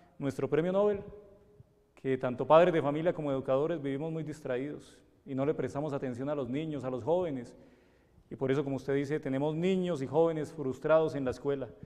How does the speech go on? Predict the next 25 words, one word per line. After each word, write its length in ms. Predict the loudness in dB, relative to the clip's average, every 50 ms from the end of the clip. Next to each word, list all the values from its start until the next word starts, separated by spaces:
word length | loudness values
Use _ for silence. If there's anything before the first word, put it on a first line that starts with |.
| -20 -20 -20 _ _ _ _ _ _ _ _ _ -6
Desde 180 | -4 0 2 4
la 220 | 4 4 4 4
pedagogía 560 | 4 2 4 4 2 0 -2 -2 0 2 2
del 100 | 2 2
buen 160 | 0 0 -2 -2
humor 420 | 0 0 0 0 0 -2 -4 -10 -18 -20 -16 -10
hemos 220 | -4 -2 -2 0 0
venido 260 | 0 0 0 0 -2
compartiendo, 580 | -2 -2 -2 -2 -2 -2 -2 -4 -4 -4 -4 -4
¿no? 220 | -6 -6 -8 -12 -16 -20 -20 -20 -20 -20 _ _ _ _ _ _ _ _ _ _ _ _ _ _ _ _ _ _ _ _ _ -2
¿Por 140 | -2 0
qué 140 | 2 2 4
no 80 | 4 4
aprender 340 | 4 4 2 2 2 0 0
entre 260 | -2 -4 -2 -2 -2
risas 680 | 0 -2 -4 -4 -4 -4 -4 -4 -6 -10 -14 -18 -18 -18 -18 -18 -16 -10
lo 160 | -8 -8 -6
que 100 | -2 -2
durante 460 | -2 0 0 0 0 -2 -2 -4 -2 0
tanto 360 | 2 2 2 2 0 -4 -4
tiempo 300 | -4 -4 -6 -6 -6 -6
hemos 160 | -6 -4 -4
aprendido 420 | -6 -6 -6 -6 -4 -4 -4 -4 -6
entre 180 | -6 -8 -6
lágrimas? 600 | -4 -4 -4 -4 -4 -8 -10 -10 -12 -14 -18 -20